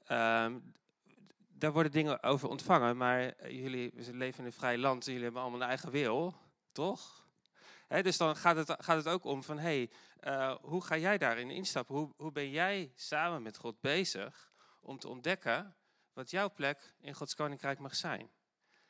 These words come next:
Hè, wel, welke gaven heeft God je gegeven? We kunnen nog wel eens een keer een gaventest doen met, met elkaar bijvoorbeeld. Of, maar ook wat, wat zegt God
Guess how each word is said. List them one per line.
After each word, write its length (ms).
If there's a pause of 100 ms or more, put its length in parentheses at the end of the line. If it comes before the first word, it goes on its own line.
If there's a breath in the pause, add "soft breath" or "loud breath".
Hè, 100
wel, 180
welke 300
gaven 440
heeft 220
God 200
je 80
gegeven? 300
We 60
kunnen 240
nog 100
wel 80
eens 100
een 60
keer 140
een 100
gaventest 540
doen 120
met, 240
met 80
elkaar 300
bijvoorbeeld. 580 (360 loud breath)
Of, 220 (140)
maar 280
ook 140
wat, 220
wat 200
zegt 380
God 520